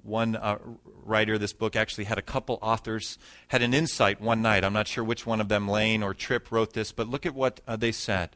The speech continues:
Said, "I had an epiphany one i-, Wednesday evening in the middle of our small group meeting. People were sharing prayer requests, but it was the same old grocery list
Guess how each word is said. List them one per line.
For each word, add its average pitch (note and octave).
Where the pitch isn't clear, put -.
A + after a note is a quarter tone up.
Said, B2+
"I B2+
had D3
an D#3
epiphany C#3+
one D3+
i-, D#3+
Wednesday D3
evening B2+
in A2
the A2
middle C3+
of A#2+
our A#2
small B2+
group B2
meeting. E2
People A#2+
were A#2
sharing C3
prayer C3+
requests, C#3
but A#2
it A2
was A2+
the B2+
same E3+
old B2+
grocery B2+
list F#2